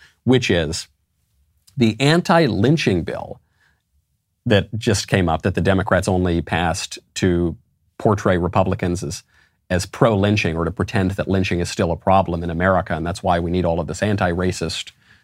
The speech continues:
activism. Uh, lynching is already illegal. Not only is lynching not happening,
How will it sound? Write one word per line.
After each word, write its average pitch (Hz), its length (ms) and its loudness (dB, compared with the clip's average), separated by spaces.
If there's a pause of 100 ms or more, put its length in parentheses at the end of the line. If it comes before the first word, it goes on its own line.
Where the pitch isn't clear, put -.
(180)
activism. 110 540 0 (640)
Uh, 76 140 0 (960)
lynching 190 420 4
is 143 140 4
already 117 600 2
illegal. 90 460 -2 (380)
Not 196 260 6
only 247 380 4
is 117 120 0
lynching 123 540 2
not 107 460 2
happening, 143 560 0